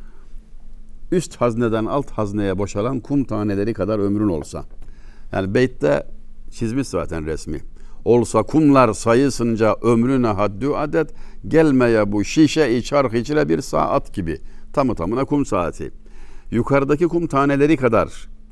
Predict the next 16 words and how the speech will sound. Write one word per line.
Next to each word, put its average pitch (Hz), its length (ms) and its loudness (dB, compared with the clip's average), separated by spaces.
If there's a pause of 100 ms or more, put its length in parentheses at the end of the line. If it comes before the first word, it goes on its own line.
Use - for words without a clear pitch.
ömrün 104 320 4
olsa 90 340 -2
bile 127 300 -2 (460)
vakit 123 360 0
gelip 110 340 -2
gideceğin 113 520 2
zaman 156 460 -2 (480)
sadece 113 420 -2
yaşadığın 107 400 0
o 104 60 -2
son 123 320 -2
anı 95 380 -4
bilirsin. 80 560 -8 (1700)
"Hayat 101 260 -4
hayaldir." 92 840 -8 (1120)
diyor. 92 280 -2